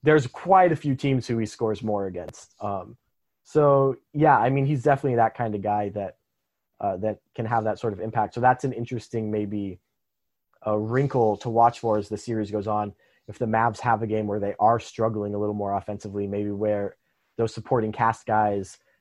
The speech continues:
Tim Hardaway Junior, Trey Burke, Seth Curry, who were so good in game two, are playing a little more poorly, Barea could get brought in. And frankly, I think, you know,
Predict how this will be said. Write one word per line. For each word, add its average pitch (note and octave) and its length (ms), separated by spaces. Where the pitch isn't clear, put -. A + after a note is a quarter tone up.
Tim B2+ 180
Hardaway A2 320
Junior, A2 380
Trey A2 220
Burke, G#2+ 300
Seth - 280
Curry, A2 320
who G2+ 100
were G2+ 140
so A2+ 380
good A2 220
in G#2 120
game G#2 240
two, D3 460
are G#2+ 280
playing A#2+ 260
a A2+ 40
little A2 180
more G#2+ 180
poorly, A2+ 680
Barea B2 480
could A2+ 160
get G#2 200
brought G#2+ 240
in. G#2+ 160
And G#2 120
frankly, C#3+ 440
I A2 80
think, A#2 360
you B2+ 140
know, G2+ 320